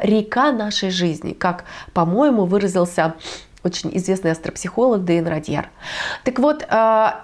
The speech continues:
река жизни меняет, меняет своё направление. А, кармические узлы с июля двадцать третьего года переходят, а, на ось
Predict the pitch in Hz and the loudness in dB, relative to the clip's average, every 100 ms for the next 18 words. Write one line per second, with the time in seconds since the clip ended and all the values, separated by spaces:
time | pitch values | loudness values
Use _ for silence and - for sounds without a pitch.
0 | - 208 226 - 269 302 254 277 277 277 | 2 2 2 2 2 4 4 2 2 2
1 | 277 277 220 - 220 220 196 180 185 185 | 2 -4 -10 -4 -2 2 2 4 4 2
2 | 185 - - 185 180 175 214 240 240 190 | -2 -14 -6 -2 0 2 2 2 0 0
3 | 190 190 190 175 170 160 151 147 - - | 0 0 -2 -2 0 0 0 -2 -4 -8
4 | - - - - 185 185 180 - - 226 | -8 -8 -2 2 4 4 4 0 0 2
5 | 240 214 214 208 202 208 214 220 196 - | 4 2 0 0 2 2 4 2 2 0
6 | 202 226 185 170 180 180 - 180 202 202 | 2 4 4 4 2 0 -2 -2 0 0
7 | 190 175 180 196 170 196 196 202 196 185 | 0 -2 0 2 2 2 0 0 0 2
8 | 131 - - - 87 - - - 123 175 | 2 -2 -8 -6 -6 -8 -12 -8 -2 0
9 | 185 - 220 190 185 - | 2 2 4 4 2 -6